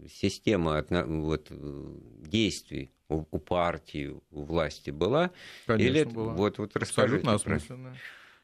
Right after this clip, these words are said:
Speaker 1: Вот
Speaker 2: система.
Speaker 1: н-, и на каком уровне эта вот система, э, заказов, она, так сказать, обычно вот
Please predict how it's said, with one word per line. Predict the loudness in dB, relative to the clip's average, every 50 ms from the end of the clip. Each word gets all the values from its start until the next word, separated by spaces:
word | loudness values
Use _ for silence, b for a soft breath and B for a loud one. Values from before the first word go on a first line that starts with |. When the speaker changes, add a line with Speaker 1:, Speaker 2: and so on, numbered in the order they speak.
| _ 0
Speaker 1:
Вот | 0 2 2 2
Speaker 2:
система. | 2
Speaker 1:
н-, | 2 2 2 0 2
и | 2
на | 4 4 4
каком | 4 2 2 2 2 2 2 4
уровне | 4 4 4 4 2 2 2 2 2 2
эта | 0 0 0 0
вот | 0 0 -2 -4
система, | -8 -10 -8 -2 -2 -2 -2 0 0 0 0 2 0
э, | 0 0 -2 -2 -2 -2 -2 0 0 -2 0
заказов, | 0 0 0 0 0 0 2 2 0 -2 0 -2
она, | 0 0 2 2 0 0
так | -2 -6 -12 -16
сказать, | -6 _ 0 0 2
обычно | 2 2 0 -2 -2 -2 -4 -4 -4
вот | -4 -8 -12